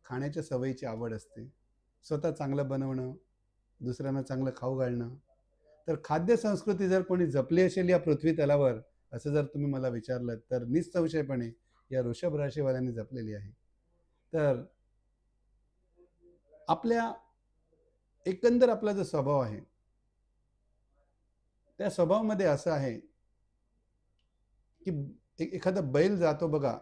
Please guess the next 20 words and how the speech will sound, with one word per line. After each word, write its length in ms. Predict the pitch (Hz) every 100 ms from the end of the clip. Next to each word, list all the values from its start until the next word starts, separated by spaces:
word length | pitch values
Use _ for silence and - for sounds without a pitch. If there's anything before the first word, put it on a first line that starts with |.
| -
रस्त्याने, 480 | 127 117 - 123 110
तेव्हा 480 | - _ _ 175 175
असा 140 | 190
डवलत 420 | 143 139 160 160
जात 160 | 143 135
असतो. 340 | 131 - - - _ _ _ _ _ _ _ - - -
त्याचप्रमाणे 440 | 185 196 190 196
आपण 300 | 170 190 180
जे 160 | 160 170
जे 140 | 180
काय 160 | 170 156
करतो, 540 | 156 131 135 117 - _ _ _ - -
ते 60 | 170
दुसऱ्याला 420 | 151 170 170 165
सांगत, 360 | 147 147 156
दुसऱ्याकडे 500 | 147 143 147 156 156
उघड 320 | 151 143 170 160
उघड 240 | 147 151
करत 240 | 147 139 143
करत 220 | 147 139